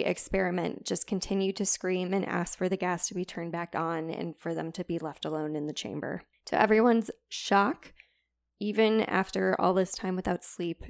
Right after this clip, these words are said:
the subjects had incredible strength and they were able to fight with the soldiers that were trying to remove them. One Russian s-, shoulder had their throat ripped out. Another one had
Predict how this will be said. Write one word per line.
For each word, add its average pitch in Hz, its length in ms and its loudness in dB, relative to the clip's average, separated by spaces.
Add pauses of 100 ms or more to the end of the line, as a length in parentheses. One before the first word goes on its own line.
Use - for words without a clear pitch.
the 170 360 -4
subjects 175 520 -2
had 185 260 -4
incredible 190 520 -2
strength 185 640 -2
and 190 140 0
they 180 80 -2
were 180 180 -2
able 175 240 -2
to 170 340 -4
fight 180 420 -4
with 180 300 -4
the 165 100 -4
soldiers 170 440 -4
that 160 120 -4
were 165 100 -4
trying 165 280 -8
to 165 360 -4
remove 165 360 -6
them. 226 320 2 (680)
One 202 360 4
Russian 196 440 2
s-, - 160 -2 (160)
shoulder 180 580 2
had 180 460 0
their 165 180 0
throat - 440 -2
ripped - 260 -2
out. 220 280 -4 (440)
Another 202 420 2
one 208 260 0
had 190 760 -2